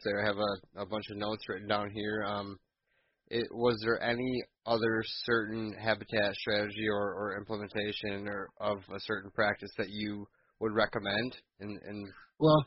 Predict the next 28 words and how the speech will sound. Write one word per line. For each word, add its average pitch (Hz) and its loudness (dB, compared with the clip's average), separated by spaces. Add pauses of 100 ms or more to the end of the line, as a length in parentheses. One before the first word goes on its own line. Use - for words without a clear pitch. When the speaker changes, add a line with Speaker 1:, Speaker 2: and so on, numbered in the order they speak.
Speaker 1:
with 107 -2 (100)
Speaker 2:
yeah, 165 12
Speaker 1:
to 120 2
Speaker 2:
th-, - 2
Speaker 1:
fight - 10
Speaker 2:
th-, 156 8
Speaker 1:
this 160 8
Speaker 2:
here's 202 12
Speaker 1:
disease? 180 6
Speaker 2:
the, 170 12
yeah, 131 2
uh, 180 12
these 214 10
are 170 12
more 147 12
like 131 10
ideas 107 8 (100)
that 131 10
I 123 12
was 120 8
thinking 123 2
about 113 10
when, 104 -2 (500)
when, 107 4 (100)
uh, 101 10 (880)
we, 101 4
uh, 90 4 (100)
set 113 8